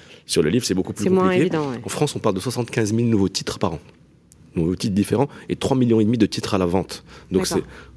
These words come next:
Speaker 1: complètement gigantesque, très difficile, les, euh, des styles très différents.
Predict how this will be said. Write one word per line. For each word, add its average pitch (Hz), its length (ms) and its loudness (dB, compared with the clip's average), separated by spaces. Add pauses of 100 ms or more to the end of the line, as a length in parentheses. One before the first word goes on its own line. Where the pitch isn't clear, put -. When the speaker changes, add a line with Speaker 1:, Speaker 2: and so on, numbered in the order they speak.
(360)
Speaker 1:
complètement 123 460 2
gigantesque, 98 640 -2 (380)
très - 240 -2
difficile, 135 560 0 (300)
les, 90 240 4
euh, 85 200 2
des 90 120 2
styles - 300 -2
très - 220 0
différents. 117 480 0